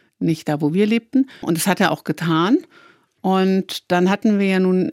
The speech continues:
die siebziger und er in der sozialliberalen Koalition und ich irgendwie wie alle sechzehn und siebzehnjährigen relativ links. Und leider war er mir rhetorisch immer überlegen, aber ich hab gekämpft wie eine Löwin und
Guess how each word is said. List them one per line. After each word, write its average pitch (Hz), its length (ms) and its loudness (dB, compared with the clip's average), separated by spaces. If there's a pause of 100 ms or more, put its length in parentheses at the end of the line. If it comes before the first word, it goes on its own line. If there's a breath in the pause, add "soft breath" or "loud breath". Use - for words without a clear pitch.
die 175 240 -4
siebziger 208 880 -2
und 175 640 -2
er 175 320 -2
in 175 120 2
der 165 100 0
sozialliberalen 160 920 -2
Koalition 175 760 0
und 160 200 0
ich - 320 -8
irgendwie 151 600 -2
wie 151 180 2
alle 165 640 2
sechzehn 160 680 -2
und 156 140 -2
siebzehnjährigen 156 1040 -2
relativ 160 640 -6
links. 254 520 2 (520 soft breath)
Und 180 720 0
leider 170 360 0
war 165 140 2
er 165 60 2
mir 165 200 2
rhetorisch - 440 -6 (100)
immer 240 340 8
überlegen, 160 540 2
aber 156 140 -2
ich 156 140 -6
hab 156 140 -6
gekämpft - 520 -6
wie 151 80 0
eine 156 160 0
Löwin 208 720 0
und 170 480 -2